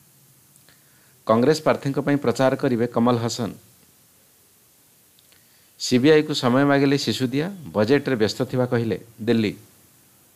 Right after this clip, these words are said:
ଭୟରେ ସିବିଆଇ ଠାରୁ ପଳାୟନ କରୁଛନ୍ତି ସିସୁଦିଆ, କହିଲା ବାଜପା। ବଡ଼ ଅଭିଯୋଗ, ଦଳୀୟ ଚିହ୍ନ ଓ ନାଁକୁ ନେଇ ହୋଇଛି ଦୁଇ ହଜାର କୋଟିର ଡିଲ୍।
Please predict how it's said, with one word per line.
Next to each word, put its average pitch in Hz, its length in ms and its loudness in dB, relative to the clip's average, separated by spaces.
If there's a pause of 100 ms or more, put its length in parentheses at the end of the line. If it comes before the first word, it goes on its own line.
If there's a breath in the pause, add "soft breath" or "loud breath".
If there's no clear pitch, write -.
(1200 soft breath)
ଭୟରେ 131 440 2
ସିବିଆଇ 143 340 2
ଠାରୁ 147 220 0
ପଳାୟନ 135 400 2
କରୁଛନ୍ତି 127 460 -4
ସିସୁଦିଆ, 117 500 -2 (320)
କହିଲା 117 320 0
ବାଜପା। 101 380 -2 (2250 soft breath)
ବଡ଼ 110 180 6
ଅଭିଯୋଗ, 139 420 2 (180)
ଦଳୀୟ 127 240 4
ଚିହ୍ନ 131 260 -2 (140)
ଓ 139 80 -2
ନାଁକୁ 123 340 0
ନେଇ 131 180 -2
ହୋଇଛି 131 320 -2
ଦୁଇ 117 200 -2
ହଜାର 123 300 0
କୋଟିର 123 340 -4
ଡିଲ୍। 110 260 -2